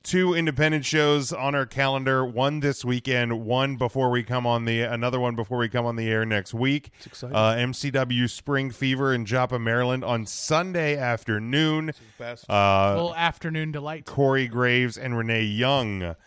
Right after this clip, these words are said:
Speaker 1: are the special guests at M C W this weekend.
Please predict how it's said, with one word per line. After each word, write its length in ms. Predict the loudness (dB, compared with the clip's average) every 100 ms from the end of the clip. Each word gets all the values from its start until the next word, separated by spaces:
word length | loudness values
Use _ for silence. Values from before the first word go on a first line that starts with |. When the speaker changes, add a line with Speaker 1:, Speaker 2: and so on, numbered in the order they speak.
| _ -4
Speaker 1:
are 440 | 0 2 2 0
the 200 | -2 -6 -8
special 460 | -4 -4 -2 -4
guests 260 | -4 -4 -4
at 100 | -6
M 140 | -6
C 140 | -6 -4
W 260 | -2 -2
this 240 | -4 -4 -4
weekend. 400 | -4 -2 -2